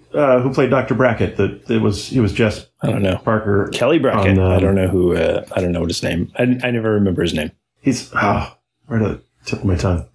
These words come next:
Speaker 1: Still alive. Um,
Speaker 2: Really? Robert Fuller.
Speaker 1: Yeah. Thank you, Robert Fuller.
Speaker 2: Yeah.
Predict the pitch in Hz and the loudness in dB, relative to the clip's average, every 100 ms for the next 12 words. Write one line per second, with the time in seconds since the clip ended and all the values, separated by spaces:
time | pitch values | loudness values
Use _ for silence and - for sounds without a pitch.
0 | - - 175 151 127 98 - _ _ _ | -6 0 2 2 0 -2 -8 _ _ _
1 | _ - 107 - - 95 90 - - 165 | _ -4 4 6 6 4 2 -2 -4 -2
2 | 147 - 294 254 113 113 101 90 82 _ | -2 0 2 4 4 2 2 0 -2 _
3 | _ - 123 120 95 98 101 - 113 104 | _ -2 -2 0 2 2 0 0 0 0
4 | - - | -2 -6